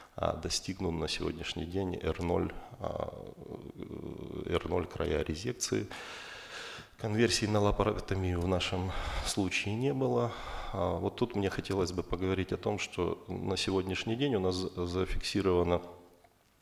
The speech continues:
одна гибель пациента, а, в условные тридцатидневные сроки. Но, на мой взгляд, для такой тяжелой хирургии современного анестезиологического и реанимационного пособия,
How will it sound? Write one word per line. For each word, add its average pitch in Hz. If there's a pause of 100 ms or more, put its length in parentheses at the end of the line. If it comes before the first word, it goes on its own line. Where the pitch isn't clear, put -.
(260)
одна 92
гибель 85
пациента, 107 (580)
а, 80
в 78
условные 90
тридцатидневные 82
сроки. - (120)
Но, 90
на 95
мой 95
взгляд, 90
для 87
такой 90
тяжелой 87
хирургии 90
современного 82
анестезиологического 85
и 78
реанимационного 85
пособия, 98